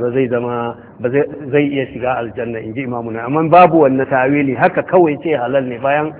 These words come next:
Annabi ce haramu, Allah ya ce haramu, ce halal ne, to kaga kamar ya ƙaryata ayan Allah kenan. Shine ya halatta abin da Allah da manzonsa suka haramta, yin haka kafirci ne. To kaga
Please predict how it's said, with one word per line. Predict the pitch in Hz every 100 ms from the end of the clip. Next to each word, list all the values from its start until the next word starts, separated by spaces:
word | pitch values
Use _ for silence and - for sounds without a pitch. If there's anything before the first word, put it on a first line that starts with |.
| - 127
Annabi | 135 156 143
ce | 139 143
haramu, | 123 120 127 120 113 - - -
Allah | 151 156 151 139
ya | 139
ce | 151
haramu, | 127 117 127 127 127
ce | 156
halal | 131 120 131
ne, | 123
to | 120 113
kaga | 131 139 147
kamar | 127 131
ya | 131 131 131
ƙaryata | 151 156 147 131 120
ayan | 123 131 123 113 123
Allah | 113 110 104 -
kenan. | 104 104 - - - -
Shine | 139 131 127
ya | 143 143
halatta | 139 165 156 - - 160
abin | 135 127 151 151
da | 135 131
Allah | 160 156 156 139
da | 131
manzonsa | 127 123 131 139 123
suka | 147 123
haramta, | 123 120 110 113 110 - -
yin | 151 139
haka | 143 143
kafirci | - 123 123 123 - 117
ne. | 104 101 - -
To | 113
kaga | 135 135